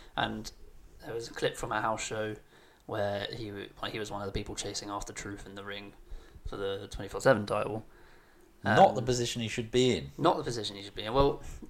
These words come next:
Speaker 1: W W E put out a post on Instagram the other day, a picture of Aleister Black sitting down, and who should, who should pick a fight with him, and it was, um, Randy Orton,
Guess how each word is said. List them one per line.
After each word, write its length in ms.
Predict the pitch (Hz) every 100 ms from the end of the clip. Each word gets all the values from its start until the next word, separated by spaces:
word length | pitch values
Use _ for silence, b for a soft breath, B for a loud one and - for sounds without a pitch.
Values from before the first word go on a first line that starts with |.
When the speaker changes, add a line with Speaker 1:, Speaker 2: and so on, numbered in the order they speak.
| -
Speaker 1:
W 160 | 180 180
W 200 | 160 156
E 40 | 151
put 180 | 147
out 160 | 127 -
a 40 |
post 300 | - 139 139
on 80 | 120
Instagram 540 | 139 - - - 82 104
the 80 | 107
other 140 | 107
day, 340 | 110 107 107 - 170
a 20 |
picture 320 | - - - 117
of 40 |
Aleister 320 | 110 104 113
Black 280 | 104 104 -
sitting 280 | - - 107
down, 300 | 104 107 131 - B B -
and 320 | - - - - - - - - -
who 160 | - 127
should, 360 | - 117 107 - - - 113
who 100 | 147
should 240 | 139 - -
pick 200 | 160 131
a 40 |
fight 340 | - 117 113 - - -
with 220 | 104 101
him, 260 | - - 117 - -
and 360 | 110 101 107 -
it 100 | 104
was, 640 | 104 104 107 - - - - -
um, 400 | 110 98 101 104 98 - - - - - - - - - - - - - - - - - - - -
Randy 260 | - 143 131
Orton, 360 | 113 110 110